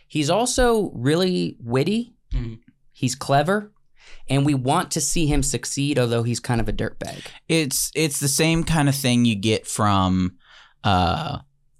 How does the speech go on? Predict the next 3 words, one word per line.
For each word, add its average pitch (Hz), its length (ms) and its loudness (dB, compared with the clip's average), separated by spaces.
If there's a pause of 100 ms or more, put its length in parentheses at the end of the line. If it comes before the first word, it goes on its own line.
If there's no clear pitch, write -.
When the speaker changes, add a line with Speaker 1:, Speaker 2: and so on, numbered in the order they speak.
(720)
Speaker 3:
uh, 87 540 -4 (140)
Michael 107 340 0
Scott. - 480 -2